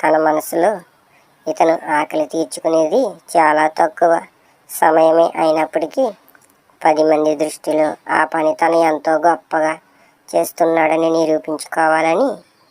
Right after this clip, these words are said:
వయసు అయిపోయినా కూడా ఇంకా కుర్ర పిల్లవాడిలాగా ప్రవర్తిస్తున్నానని పది మంది చెప్పుకోవాలని కావాలని నేను నిద్రపోనివ్వకుండా చేస్తున్నాడు. అతని మనసులో విపరీతమైన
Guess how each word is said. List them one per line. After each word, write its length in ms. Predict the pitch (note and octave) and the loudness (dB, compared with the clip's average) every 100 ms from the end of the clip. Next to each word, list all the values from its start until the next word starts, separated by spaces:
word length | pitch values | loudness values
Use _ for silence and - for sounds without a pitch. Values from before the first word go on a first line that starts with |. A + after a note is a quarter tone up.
| _ _ _ - | _ _ _ -4
వయసు 260 | D#3 D#3 E3 | 0 0 0
అయిపోయినా 440 | D#3 - D#3+ D#3+ D#3+ | -2 -2 -2 0 0
కూడా 340 | E3+ E3+ F3 - _ _ _ - | 2 2 2 -4 _ _ _ -8
ఇంకా 240 | G#3 - D#3 | -4 -2 -4
కుర్ర 300 | - E3+ D#3 D#3+ | 0 0 0 -2
పిల్లవాడిలాగా 920 | - D#3 D#3 D#3 D#3 D3+ D#3 D#3 D#3+ | -2 0 0 0 0 0 0 0 -2
ప్రవర్తిస్తున్నానని 1200 | - E3 D#3+ - E3+ - - D#3+ D#3+ D#3 E3 A#3+ G3+ _ _ _ _ _ - | -2 -2 -2 -6 -14 -10 -4 -2 0 -2 -2 -6 -8 _ _ _ _ _ -4
పది 220 | D#3+ D3+ | -2 2
మంది 300 | D#3 D#3 D#3 E3 - | 2 2 0 -4 -4
చెప్పుకోవాలని 760 | D#3+ D#3 - E3 D#3+ E3 E3+ - | -8 -8 -2 0 2 0 -2 -2
కావాలని 640 | E3 D#3+ D#3 D#3 D#3+ F3+ F3+ _ _ _ _ _ _ _ | -2 0 -2 -2 -2 -4 -6 _ _ _ _ _ _ _
నేను 220 | F3 E3+ E3+ | -2 2 4
నిద్రపోనివ్వకుండా 880 | E3+ D3+ D#3 - D#3+ D#3+ D#3 D#3+ D#3+ F3 F#3 | 2 2 -2 0 0 0 0 -2 -2 -2 -2
చేస్తున్నాడు. 640 | F3 - F3+ F3 F3 F3 - _ _ _ - _ _ E3 | -6 -4 -2 0 0 -2 -12 _ _ _ -20 _ _ -8
అతని 240 | D#3 D#3+ | -2 0
మనసులో 480 | D#3 D#3 D3+ D#3+ E3 | 2 0 -2 -2 0
విపరీతమైన 760 | E3+ D#3 D#3+ D#3+ E3 E3 E3+ | 0 0 0 0 0 0 2